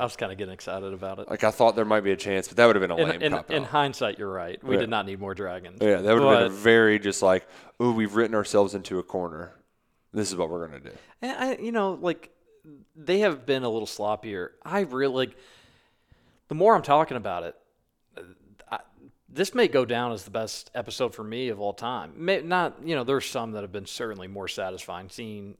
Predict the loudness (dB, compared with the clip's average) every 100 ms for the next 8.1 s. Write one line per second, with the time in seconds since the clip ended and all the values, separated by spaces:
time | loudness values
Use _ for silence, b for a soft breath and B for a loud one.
0 | -12 -10 -10 -12 -10 -6 -6 -8 -16 -14
1 | -14 -14 -16 -16 -14 -10 -8 -8 -10 -12
2 | -12 -10 -4 -4 -4 -12 -12 -6 -2 0
3 | 0 -2 -4 -4 -10 -14 -18 -16 -18 -12
4 | -12 -10 -12 -12 -12 -8 -6 -6 -8 -12
5 | -14 -14 -12 -8 -2 -2 -2 -4 -6 -8
6 | -10 -4 4 6 6 4 2 6 6 6
7 | 4 0 0 2 2 0 -2 -6 -4 -4
8 | -4